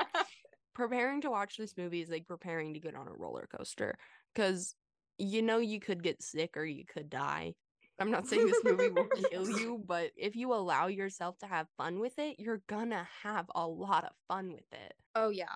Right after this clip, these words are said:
Speaker 1: I would recommend that everyone, at least once, to try to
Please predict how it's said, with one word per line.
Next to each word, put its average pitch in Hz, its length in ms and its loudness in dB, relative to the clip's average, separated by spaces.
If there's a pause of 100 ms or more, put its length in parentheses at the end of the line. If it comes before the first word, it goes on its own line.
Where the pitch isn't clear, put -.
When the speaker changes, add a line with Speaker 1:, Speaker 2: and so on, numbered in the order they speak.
Speaker 1:
I 226 160 -2
would 330 160 -4
recommend 226 460 -4
that 175 280 -6
everyone, 175 720 -6
at 180 160 -6
least 180 280 -8
once, 170 420 -8 (360)
to 196 60 -12
try 247 260 0
to 220 120 4